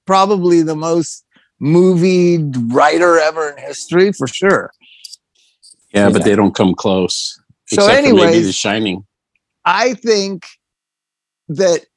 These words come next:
Speaker 1: I'm gonna treat the Don't Die podcast the same way I treated playing guitar,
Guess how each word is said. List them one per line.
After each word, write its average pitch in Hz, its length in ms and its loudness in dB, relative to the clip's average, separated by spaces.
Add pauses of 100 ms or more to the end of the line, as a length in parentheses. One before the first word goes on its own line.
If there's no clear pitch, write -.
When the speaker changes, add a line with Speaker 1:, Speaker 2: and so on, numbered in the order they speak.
(200)
Speaker 1:
I'm 170 160 0
gonna 170 180 -2
treat 214 440 -4
the 233 60 0
Don't 208 340 -2
Die 202 160 0
podcast 175 520 -6
the 160 100 -12
same 190 340 -6
way 185 180 2
I 180 60 2
treated 165 500 -2
playing 160 320 -2
guitar, 151 480 0